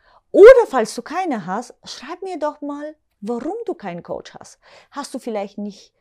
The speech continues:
äh, der richtige Coach für dich entdeckt? Oder hast du die Glaubenssätze, so wie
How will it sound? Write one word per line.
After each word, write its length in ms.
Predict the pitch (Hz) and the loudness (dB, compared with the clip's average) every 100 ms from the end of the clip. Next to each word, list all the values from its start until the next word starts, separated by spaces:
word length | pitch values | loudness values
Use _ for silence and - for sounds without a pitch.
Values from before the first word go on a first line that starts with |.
| _ _ - | _ _ -12
äh, 340 | 208 190 190 - - | -8 -8 -8 -10 -8
der 160 | 190 185 | -8 -8
richtige 380 | 180 202 180 | -14 -12 -12
Coach 340 | 170 294 349 - | -10 -8 -8 -10
für 140 | 220 | -12
dich 220 | 170 - | -12 -14
entdeckt? 640 | - - - - - - - - - _ | -18 -20 -20 -20 -20 -20 -20 -20 -20 _
Oder 720 | - 233 247 226 226 214 202 - _ _ | -6 -4 -2 0 0 0 -6 -10 _ _
hast 280 | 247 254 - | -18 -12 -8
du 60 | |
die 160 | 214 208 | -8 -6
Glaubenssätze, 800 | 202 214 269 269 220 220 - 214 | -4 -4 -4 -4 -4 -8 -6 -6
so 260 | 185 220 190 | -2 -4 -4
wie 180 | 214 | -8